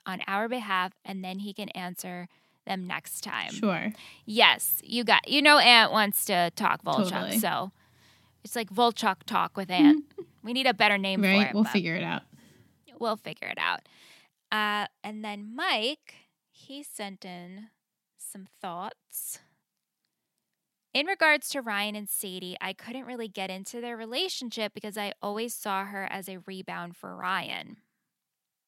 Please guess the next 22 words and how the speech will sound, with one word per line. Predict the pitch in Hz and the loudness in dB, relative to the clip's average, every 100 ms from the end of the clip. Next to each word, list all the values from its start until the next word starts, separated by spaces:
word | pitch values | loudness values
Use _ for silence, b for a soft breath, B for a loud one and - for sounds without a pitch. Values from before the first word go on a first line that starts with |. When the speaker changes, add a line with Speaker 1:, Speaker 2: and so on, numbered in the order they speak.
| _ _ _ _ _ _ _ b b b b _ _ _ - | _ _ _ _ _ _ _ b b b b _ _ _ 2
Speaker 1:
Everyone | 220 247 247 240 | 2 4 2 0
associates | 214 - 208 208 196 190 - | -2 -2 -4 -4 -8 -8 -8
the | - | -8
O | 190 | -6
C | - 185 | -6 -8
with | 180 | -8
the | 190 | -10
core | - 180 180 | -8 -10 -10
four, | _ 302 269 214 | _ 2 4 4
and | 202 202 | 0 -4
I | 196 | -6
think | 208 208 202 | -6 -10 -10
the | |
creators | 196 196 185 175 175 | -12 -10 -8 -8 -10
always | - 180 180 175 | -8 -6 -8 -10
wanted | 170 170 | -12 -12
to | - | -14
be | - 170 | -12 -12
the | 170 | -12
four | 170 - 175 170 | -12 -8 -6 -6
main | 170 165 160 160 160 - | -8 -10 -10 -10 -12 -16
characters. | - 214 202 - - - 76 220 - | -10 -4 -2 -4 -8 -8 -8 -10 -12